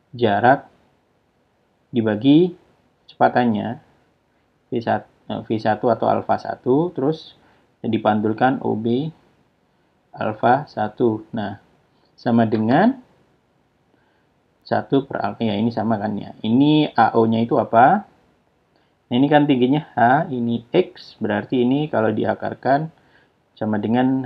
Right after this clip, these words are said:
H kuadrat plus X kuadrat. Nah, yang ini dipluskan, nah, yang O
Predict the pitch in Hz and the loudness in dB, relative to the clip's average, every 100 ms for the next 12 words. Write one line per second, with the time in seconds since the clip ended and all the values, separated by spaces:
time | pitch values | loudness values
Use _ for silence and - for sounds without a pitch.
0 | 113 107 107 - 110 104 113 117 156 - | -4 0 0 0 -2 -2 0 4 4 2
1 | - 123 143 - - 113 - - 127 123 | -4 -4 -4 -6 -10 -10 -6 0 2 2
2 | 131 113 113 120 107 107 104 113 135 120 | 0 0 -4 -8 -6 -6 -4 -2 -2 -2
3 | 110 113 98 - 135 160 180 175 107 104 | -6 -8 -10 0 4 4 2 -4 -8 -4
4 | 107 123 151 160 _ - | -2 -2 -4 -8 _ -6